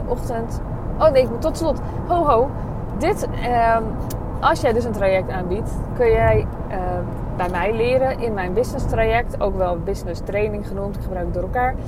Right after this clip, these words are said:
hoe jij je aanbod vormgeeft tot in de puntjes, zodat het echt waarde geeft. En hoe je dit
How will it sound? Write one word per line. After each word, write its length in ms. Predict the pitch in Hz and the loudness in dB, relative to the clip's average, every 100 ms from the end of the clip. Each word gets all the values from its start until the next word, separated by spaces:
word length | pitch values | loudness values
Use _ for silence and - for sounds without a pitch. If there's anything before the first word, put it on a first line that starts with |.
| - - - - | -6 -6 -6 -4
hoe 160 | 240 285 | 2 6
jij 300 | 269 233 233 | 6 6 4
je 140 | 220 | 2
aanbod 360 | 220 220 214 220 | 2 0 0 0
vormgeeft 1000 | - 311 359 - 302 359 - - - - - - | 2 4 4 2 0 0 -2 -6 -8 -8 -8 -6
tot 180 | - 247 | -4 0
in 100 | 247 | 0
de 60 | 226 | 0
puntjes, 400 | 262 294 294 - | -2 -2 -4 -4
zodat 220 | 220 214 | -2 -2
het 120 | - | -2
echt 200 | 254 - | -4 -2
waarde 280 | 208 208 233 | 0 0 -2
geeft. 400 | - 240 277 - - - - - | -2 -2 -2 -4 -6 -6 -6 -4
En 100 | 233 | -2
hoe 160 | 262 | 0
je 100 | 277 | 2
dit 300 | 254 262 - | 4 4 2